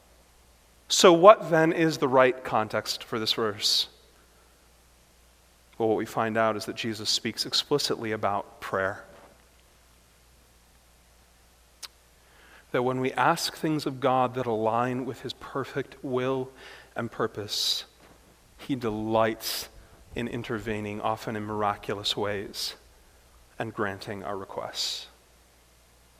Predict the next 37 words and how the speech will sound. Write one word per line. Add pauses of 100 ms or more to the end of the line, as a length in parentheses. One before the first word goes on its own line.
(260)
So
to
illustrate
this,
I
mean,
think
about
the
construction (460)
of
the
Lord's
Prayer.
Do
you
remember
the
Lord's
Prayer? (1500)
It
begins
with
a
declaration
of
who
God
is,
his
fatherhood
and, (380)
and
his
power. (1120)
And
then